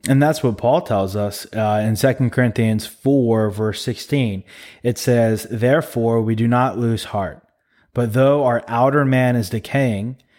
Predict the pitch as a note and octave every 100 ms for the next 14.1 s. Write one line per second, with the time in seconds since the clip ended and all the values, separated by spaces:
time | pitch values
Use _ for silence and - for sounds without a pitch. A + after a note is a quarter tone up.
0 | _ A#2+ B2 A#2 A2+ C3+ D3 C#3+ B2+ B2
1 | B2 A2+ G2+ A#2+ A#2+ B2 A#2+ A#2 A2 G#2+
2 | G#2 G2 A#2 A2+ G#2+ G2+ G2 F#2+ F#2+ D#2
3 | B2 - _ - _ B2+ B2 C3+ D3 C3+
4 | D3 C#3+ C3+ A2 G#2+ - _ _ G#2 A2
5 | B2+ C#3+ B2+ B2 - C3+ C3 - G2+ F#2+
6 | F#2+ - G2+ - A2 A#2+ B2 C#3+ C3+ -
7 | G#2+ G#2+ G#2 - A2 G2 - B2+ C3+ B2
8 | A2 A#2+ C#3 C3 A2 A2+ G#2 G2+ G#2 -
9 | - _ - B2 C3 C#3 C3+ A#2 G#2+ F#2+
10 | F#2+ F2+ G#2+ G#2 - G2+ G#2 G2 F#2+ -
11 | D#2 F2 - - - - A#2 A#2+ B2 A#2
12 | C#3+ C#3+ - A2+ A#2+ C#3+ D#3+ D#3+ C#3 C3+
13 | C3 B2+ A#2+ A2 A#2 G2+ - C#3+ D#3+ F#3+
14 | G3+